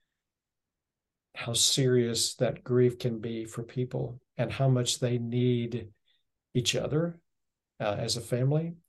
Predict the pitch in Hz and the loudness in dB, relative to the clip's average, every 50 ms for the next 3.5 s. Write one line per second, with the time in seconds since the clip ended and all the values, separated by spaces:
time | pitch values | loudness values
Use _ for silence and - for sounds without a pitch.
0 | _ _ 135 113 104 110 139 143 147 143 131 - - 139 131 127 123 123 127 127 | _ _ -6 -4 -2 0 2 2 2 2 2 0 2 2 2 2 4 4 2 2
1 | 120 123 117 - - 120 - - 127 123 120 120 120 - 117 113 113 110 107 110 | 2 0 -2 -2 -2 -2 -4 -4 -2 0 0 0 -2 -2 -4 -4 -4 -4 -6 -8
2 | 110 101 - - - _ - - 120 117 113 - - - - 131 - - 131 123 | -10 -14 -18 -20 -20 _ -4 -2 0 0 0 -2 -4 -4 -4 -4 -2 -2 -2 -2
3 | - - - 127 - - - - - | -4 -4 -4 -4 -4 -4 -6 -8 -12